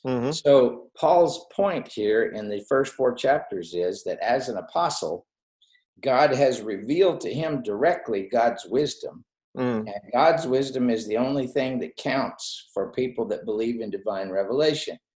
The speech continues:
Speaker 2: Look
Speaker 1: Mm-hmm.
Speaker 2: at, uh, chapter four, and let's go over to verse fifteen and sixteen.
Speaker 1: Okay.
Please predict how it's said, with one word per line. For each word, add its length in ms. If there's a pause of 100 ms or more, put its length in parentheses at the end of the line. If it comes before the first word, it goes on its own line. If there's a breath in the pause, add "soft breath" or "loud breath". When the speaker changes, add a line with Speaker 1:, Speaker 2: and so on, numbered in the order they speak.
(140)
Speaker 2:
Look 260
Speaker 1:
Mm-hmm. 400
Speaker 2:
at, 180
uh, 80
chapter 640 (260)
four, 580 (180)
and 240
let's 380
go 320
over 460
to 240
verse 440 (480)
fifteen 560
and 160
sixteen. 640 (480)
Speaker 1:
Okay. 160